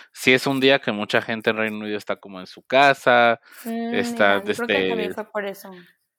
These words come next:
Speaker 1: Pero algo muy interesante es que no hay H B O Max en Reino Unido.
Speaker 2: Oh.
Speaker 1: Ajá, pero muchos de sus, muchos de sus programas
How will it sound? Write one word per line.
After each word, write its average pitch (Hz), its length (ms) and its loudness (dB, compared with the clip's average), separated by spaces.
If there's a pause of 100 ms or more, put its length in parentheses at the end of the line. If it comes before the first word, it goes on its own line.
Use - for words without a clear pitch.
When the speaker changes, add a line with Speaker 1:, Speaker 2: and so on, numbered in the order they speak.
(220)
Speaker 1:
Pero 165 340 6
algo 143 240 4
muy 147 140 -2
interesante 123 480 -2
es 117 80 -4
que 127 120 -4
no 117 220 2
hay 143 140 4
H 113 280 2
B 104 120 0
O 107 100 0
Max - 580 -6 (840)
en 98 540 0 (920)
Reino 90 300 -4
Unido. 190 300 -6 (720)
Speaker 2:
Oh. - 220 2 (1120)
Speaker 1:
Ajá, 117 420 -2
pero 180 360 4
muchos 160 460 0
de 156 120 4
sus, 147 380 -4 (120)
muchos 151 340 0
de 156 80 4
sus 151 180 -6
programas 143 600 2